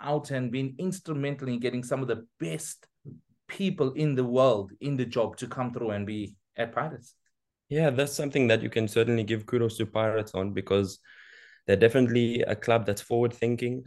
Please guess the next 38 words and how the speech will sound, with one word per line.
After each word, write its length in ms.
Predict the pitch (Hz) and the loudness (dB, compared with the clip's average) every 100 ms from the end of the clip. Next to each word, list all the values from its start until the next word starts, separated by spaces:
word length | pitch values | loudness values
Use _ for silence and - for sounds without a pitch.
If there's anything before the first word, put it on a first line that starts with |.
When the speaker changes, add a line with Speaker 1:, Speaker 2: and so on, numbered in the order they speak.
| - | -6
Speaker 2:
Um, 540 | 95 87 87 90 95 - _ - | -2 0 0 -2 -4 -10 _ -2
and 140 | 101 | 2
you 40 | 98 | 2
can 160 | 101 | 2
see 200 | 98 110 | 2 0
even, 760 | 107 113 107 107 104 98 101 - _ _ _ - 87 - - | 2 2 4 2 0 -4 -6 -10 _ _ _ -14 -14 -16 -8
uh, 240 | 95 90 87 | -4 -4 0
post 300 | - 110 - | 2 4 4
my 140 | 101 | 4
departure 460 | 95 - 104 104 107 | 4 4 2 2 2
from 180 | 104 | 2
the 80 | 98 | 2
club, 340 | 92 104 110 - | 0 -2 0 0
they've 140 | 98 | 0
continued 420 | 104 101 110 104 | 0 0 0 0
to 80 | 101 | -2
do 160 | 95 104 | 0 2
that. 220 | 92 - | 2 0
You 60 | 90 | -2
know, 80 | |
they're 140 | 92 90 | 0 -2
still 340 | - 104 104 | -2 0 0
bringing 380 | 95 101 104 101 | 0 -2 0 -2
in, 340 | - 104 95 - _ _ _ _ - | -2 -2 -2 -4 _ _ _ _ -4
um, 480 | 85 87 90 90 - _ _ _ - | 0 2 2 0 -8 _ _ _ -8
staff 340 | - 107 107 | 2 4 4
members 220 | 101 98 | 4 4
to 100 | - | 4
improve 500 | 98 98 120 113 98 | 2 4 4 4 2
the 100 | 95 | 0
performance 480 | - 95 101 101 98 - | -2 0 0 0 -2 -6
of 100 | 90 | -6
the 80 | 92 | -2
players 300 | 98 101 92 | 2 2 2
all 80 | 95 | -2
the 80 | |
time. 320 | 92 95 117 127 | -2 -4 -6 -10
So 440 | - 82 87 92 | -6 0 0 0